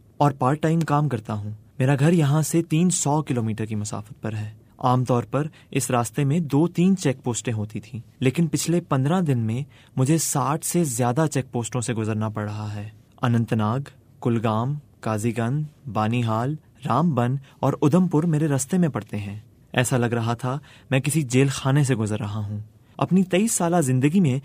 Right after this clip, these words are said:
मैंने इतनी बदतरीन सूरत हाल कभी नहीं देखी।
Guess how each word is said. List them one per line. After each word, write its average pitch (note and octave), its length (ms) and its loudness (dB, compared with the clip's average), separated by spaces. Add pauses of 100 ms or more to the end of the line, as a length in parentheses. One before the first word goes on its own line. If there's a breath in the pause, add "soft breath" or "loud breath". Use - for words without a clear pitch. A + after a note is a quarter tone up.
(220 soft breath)
मैंने D3 340 2
इतनी A3 280 2
बदतरीन D3 460 0
सूरत B2+ 320 -2
हाल A#2+ 220 -2
कभी E3 320 0
नहीं D3 200 4
देखी। G#2+ 380 -4